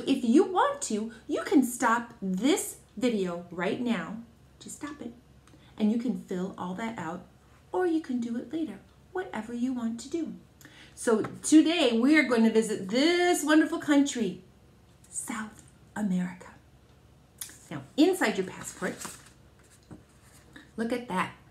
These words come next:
There are four different sections because with our Passport to Adventure program, we are going to visit four different countries and focus on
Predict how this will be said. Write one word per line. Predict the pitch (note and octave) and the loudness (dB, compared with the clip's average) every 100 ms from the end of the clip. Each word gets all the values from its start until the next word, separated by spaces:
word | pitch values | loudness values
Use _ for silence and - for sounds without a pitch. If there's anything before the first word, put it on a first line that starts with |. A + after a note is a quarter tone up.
| - - - | -20 -12 -2
There | D#4 | 0
are | - G#3+ | 0 -2
four | - - A#3+ A#3 B3 | -4 -2 2 2 2
different | A#3 A3+ A3+ - | -2 -4 -6 -4
sections | A3 - - - - - - | -4 -4 -8 -10 -10 -14 -6
because | A#3+ A#3+ A3+ | 0 2 2
with | B3 | 2
our | B3+ A#3+ | 2 -2
Passport | B3 A#3+ - B3+ - | -2 -2 0 -2 0
to | |
Adventure | A#3 G#3+ G#3+ - | -2 0 -4 -4
program, | G#3 G3+ B3+ D#4 - - - - | -4 0 0 0 -6 -20 -16 2
we | A#3 D#4 | 8 8
are | C4+ | 6
going | A3 G#3+ | 0 -2
to | G#3+ | -2
visit | F3+ A#3 A3+ F#3 - - - | 0 0 0 -4 -8 -20 -20
four | - - A#3 G#3+ A3 B3 - | -10 -2 2 2 -2 -8 -10
different | - A#3+ C#4 C#4 | -4 0 0 0
countries | G#3+ F3+ F3+ F3 G#3 - - - - - | -6 -6 -6 -6 -8 -12 -20 -20 -14 -4
and | G#3 G3 | -2 -2
focus | A#3 A#3 A#3+ | -2 -2 -2
on | G3 F#3 | -2 -2